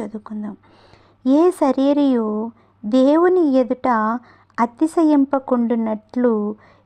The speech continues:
జ్ఞానులను సిగ్గుపరచుటకు లోకములో నుండి వెర్రి వారిని దేవుడు ఏర్పరచుకొని ఉన్నాడు. బలవంతులైన వారిని సిగ్గుపరచుటకు లోకములో బలహీనులైన వారిని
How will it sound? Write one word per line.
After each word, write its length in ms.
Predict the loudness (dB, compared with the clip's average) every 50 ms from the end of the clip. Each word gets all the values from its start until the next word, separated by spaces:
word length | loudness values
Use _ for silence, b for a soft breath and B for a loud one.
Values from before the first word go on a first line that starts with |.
| b -10
జ్ఞానులను 960 | -4 0 2 2 2 2 2 2 2 2 2 2 4 4 4 4 4 2 0
సిగ్గుపరచుటకు 1500 | -2 -4 -6 -6 -6 -6 -6 -4 -4 -4 -4 -4 -4 -4 -4 -6 -4 -6 -6 -6 -4 -6 -6 -6 -6 -6 -4 -4 -4 -6 -10 b b b b b b b b
లోకములో 960 | 0 2 2 4 2 2 0 0 0 2 2 4 4 4 4 4 4 4 4
నుండి 380 | 4 4 4 2 2 2 2 0
వెర్రి 440 | 0 0 0 0 -2 -2 -2 -2 -2
వారిని 540 | 0 -2 -2 -2 -2 -4 -4 -4 -4 -4
దేవుడు 420 | -4 -2 -2 -2 -2 -2 -2 -2 -2
ఏర్పరచుకొని 1040 | -2 -2 -2 -2 -4 -6 -8 -6 -6 -6 -6 -10 -14 -14 -12 -10 -8 -8 -6 -6 -6
ఉన్నాడు. 460 | -6 -6 -4 -4 -4 -4 -4 -6 -8 -12 b b b b b b b b b b b b b b b b b b b
బలవంతులైన 880 | 0 0 2 2 2 2 2 2 2 2 2 2 2 2 2 2 2 2
వారిని 680 | 2 2 2 4 2 2 2 2 2 2 2 2 0 -2 b b b b b b b b
సిగ్గుపరచుటకు 1500 | -10 -2 -2 0 0 -2 -2 -2 -2 0 2 2 0 2 0 -2 -4 -4 -2 -2 -2 0 0 0 2 2 2 0 -2 -4 -6 b b b b b b
లోకములో 1040 | 0 2 2 4 2 2 0 0 0 2 4 4 4 4 2 2 2 2 2 0 -2 -4 -6
బలహీనులైన 1080 | -2 0 2 2 2 0 -2 0 0 2 2 2 2 2 2 2 2 2 2 0 0
వారిని 760 | 0 -2 -2 -2 0 -2 -2 -2 -2 -4 -4 -4 -4 -6 -8